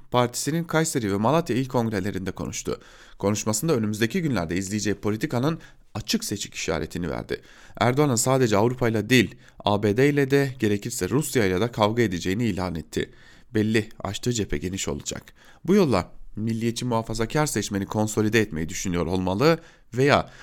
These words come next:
A K P'deki erimeyi durdurmanın yolunu dış politikayı iç politika haline getirmekte bulmuş olabilir. Çünkü söyleyecek sözü kalmadı. Ülkenin hali perişan,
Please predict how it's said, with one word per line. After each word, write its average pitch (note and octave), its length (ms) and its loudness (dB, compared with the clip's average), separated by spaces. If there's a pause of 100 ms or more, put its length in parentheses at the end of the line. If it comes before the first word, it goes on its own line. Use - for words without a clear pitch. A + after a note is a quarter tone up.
(120)
A A2 180 0
K D3 120 -2
P'deki D3+ 360 2
erimeyi C3 380 2
durdurmanın A2 540 0
yolunu C#3+ 480 4 (320)
dış G#3+ 260 2
politikayı A#2+ 640 0
iç - 220 -4
politika G#2 400 -2
haline G2+ 240 2
getirmekte A2 540 -2
bulmuş - 300 -6
olabilir. G#2+ 500 -2 (920)
Çünkü C3 480 -4
söyleyecek G2 520 -4
sözü G2 220 -8
kalmadı. C2 440 -8 (360)
Ülkenin G2 380 -2
hali F2+ 200 -2
perişan, F#2 480 -2